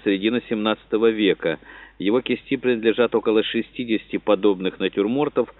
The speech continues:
разбросанных по всему миру, так что тоже своего рода раритет. Он всегда писал примерно одно и то же: клубника, малина, спаржа, иногда рядом раковины. Довольно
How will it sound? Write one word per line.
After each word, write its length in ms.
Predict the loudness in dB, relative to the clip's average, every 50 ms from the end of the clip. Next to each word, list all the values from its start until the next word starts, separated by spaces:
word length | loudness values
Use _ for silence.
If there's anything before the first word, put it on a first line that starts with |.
| -20 -20 -16 -8
разбросанных 720 | -2 2 2 2 2 2 2 2 0 0 -2 -6 -4 -4
по 140 | -4 -6 -6
всему 300 | -4 -4 -4 -2 -2 -2
миру, 280 | -2 0 -2 -2 -2 -2
так 160 | -2 -4 -4
что 300 | -2 -2 -2 -2 -2 -4 _ _ -20 -20 -20 -20 -12 -4
тоже 200 | -2 0 0 0 -2
своего 360 | 2 4 4 4 6 4 4
рода 200 | 4 2 2 2
раритет. 560 | 2 2 2 2 -2 -4 -2 0 0 0 0 -2 -14 _ _ _ _ _ _ _ _ _ _ _ _ _ _ _ _ _ _ _ _ _ -20 -20 -20 -20 -10 -6
Он 140 | -4 -4 -2
всегда 300 | 0 0 4 4 4 4
писал 360 | 2 -2 0 2 2 4 4
примерно 480 | 4 2 2 4 4 2 2 4 2
одно 220 | 2 2 2 2 2
и 80 | 2
то 260 | 0 2 2 2 2 4
же: 180 | 2 0 0
клубника, 720 | 0 -2 -2 -2 -2 0 0 0 -2 0 2 2 2 2
малина, 640 | 2 0 0 0 2 2 2 0 0 0 -2 -2 -4 -6
спаржа, 580 | -6 -4 -2 -2 -2 -2 -2 0 2 4 4 4
иногда 340 | 4 2 -2 0 2 2 4
рядом 360 | 4 4 2 2 0 -2 -2
раковины. 600 | -2 -2 -2 -2 -4 -4 -6 -6 -6 -8 -10 -12 -12 -18 -20 -20 -20 -20 -12 _ 0
Довольно 300 | 4 4 4 4 2